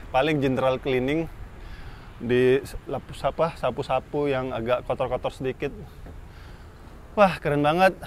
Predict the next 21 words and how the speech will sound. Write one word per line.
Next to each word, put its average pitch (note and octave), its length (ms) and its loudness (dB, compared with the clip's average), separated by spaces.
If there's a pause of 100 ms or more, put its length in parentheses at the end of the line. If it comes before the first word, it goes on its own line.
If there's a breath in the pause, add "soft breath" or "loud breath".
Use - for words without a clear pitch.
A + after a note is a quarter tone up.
(200 loud breath)
Terima D#3+ 240 2
kasih F#3 320 6
untuk F3+ 160 0
Pemprov D#3+ 320 -2
D D#3+ 80 0
K D#3 160 2
I C#3+ 60 0
Jakarta D3+ 500 6
yang D3+ 320 4
telah, D3 400 4 (160 loud breath)
eh, C3 320 2
menyediakan C#3 640 2
ruang C#3 240 -2
terbuka C3 320 -2
hijau C3 480 0
yang C3 160 2
sangat D3+ 400 -2
berkualitas. D3 720 0 (480 loud breath)
Dan C3+ 160 0
terima C#3+ 240 0
kasih D3 160 2